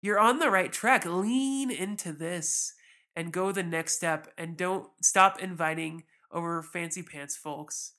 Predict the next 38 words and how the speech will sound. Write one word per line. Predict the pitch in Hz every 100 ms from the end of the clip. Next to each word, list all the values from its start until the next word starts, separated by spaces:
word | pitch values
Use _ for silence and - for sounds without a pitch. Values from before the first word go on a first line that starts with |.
| _ _ _
or | 160
your | 156
fellows | 165 165 156 151 156
or |
people | 165 170 165
who | 160
will | 160
repay | 156 156 170 170
you | 165
everything. | 151 156 160 156 151 156 - - -
Go | 180 190
and | 196
invite | 170 160 160 151
people | 165 165 156
who | 160
are | 156
the | 151
most | 151 151 156
needy, | 156 160 160
who | 160
could | 170
really | 165 175 175 190
use | 180 165 165 151
this | 151 151 160
meal | 151 151 147 147 - _ _ _ _
and | 180 170
really | 165 165
use | 160 156
a |
good | 151 160 151
time | - 147 147 143 143 139 _ _ _ -
and | 160
really | 160 151
use | 151 151 -
some | 147
love | 131 139 151 147 -
right | - -
now. | 147 147 - - 151